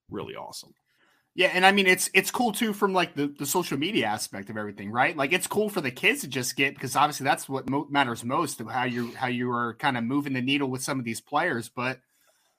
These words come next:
Speaker 2: also, I mean, for the simple fact that, like, you see all these c-, pot of golds that are just popping up on Twitter. Like, it's a Twitter campaign. It's a social media campaign. It's something that's
Speaker 1: Mm-hmm.
Speaker 2: gonna move the needle with recruits. And I, I always think, Brian, like,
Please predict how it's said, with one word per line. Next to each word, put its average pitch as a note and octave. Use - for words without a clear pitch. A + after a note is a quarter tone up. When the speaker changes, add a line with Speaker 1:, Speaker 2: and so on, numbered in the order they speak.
Speaker 2:
also, C#3
I B2
mean, C3+
for C3+
the B2
simple C3
fact C3
that, B2+
like, A2+
you C#3
see C#3+
all C#3+
these C#3
c-, -
pot D3+
of C#3+
golds D#3+
that D3
are C#3
just C#3+
popping D#3
up D3+
on C#3
Twitter. E3
Like, A#2+
it's B2+
a C3+
Twitter D#3+
campaign. E3+
It's D3+
a D#3
social E3+
media E3+
campaign. F#3+
It's C3+
something D#3+
that's D#3
Speaker 1:
Mm-hmm. D#3+
Speaker 2:
gonna C#3+
move D3
the D#3+
needle E3
with D#3
recruits. F3
And E3+
I, E3+
I D#3+
always F#3
think, G3+
Brian, D#3+
like, D#3